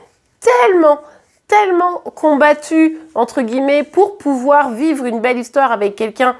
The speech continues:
finalement, avec qui ça ne matchait pas réellement, que c'est le fait de lâcher un peu prise, plus ou moins en tout cas, eh bien, c'est peut-être ça aussi qui vous fatigue. Alors attention parce que l'épuisement, il peut vraiment être là pour vous, hein. Vous pouvez vraiment ressentir une grande fatigue, hein.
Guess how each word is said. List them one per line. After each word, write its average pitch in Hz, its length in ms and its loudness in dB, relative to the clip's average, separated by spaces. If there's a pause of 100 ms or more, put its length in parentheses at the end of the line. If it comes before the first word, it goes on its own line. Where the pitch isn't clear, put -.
(260)
finalement, 233 280 2
avec 226 120 0
qui 269 80 -6
ça 240 160 2
ne 190 60 0
matchait 190 320 -2
pas 277 280 0 (280)
réellement, 214 580 2 (480)
que 240 160 -2
c'est 262 400 -2
le 226 120 -2
fait 320 180 0
de 240 140 0
lâcher 240 440 0
un 247 100 0
peu 233 160 -6
prise, 320 460 0 (300)
plus 202 200 -6
ou 196 60 -6
moins 302 160 2
en 359 60 -8
tout 233 120 -14
cas, 302 220 0 (440)
eh 247 100 -2
bien, 330 180 2 (400)
c'est 240 120 -6
peut-être 294 220 -4
ça 370 180 2
aussi 277 240 -6
qui 226 340 -6
vous 220 140 -8
fatigue. 208 420 -2
Alors 185 260 4
attention 320 460 -2
parce 302 220 -2
que 285 80 -4
l'épuisement, 277 500 -4
il 320 120 -4
peut 247 100 -8
vraiment 330 400 0
être 320 140 -4
là 269 140 0
pour 240 180 -6
vous, 196 180 -2
hein. 165 60 -2 (360)
Vous 262 60 0
pouvez 311 180 0
vraiment 330 300 2
ressentir 320 400 -4
une 262 100 -4
grande 269 260 -2
fatigue, 262 460 -4
hein. 180 100 -6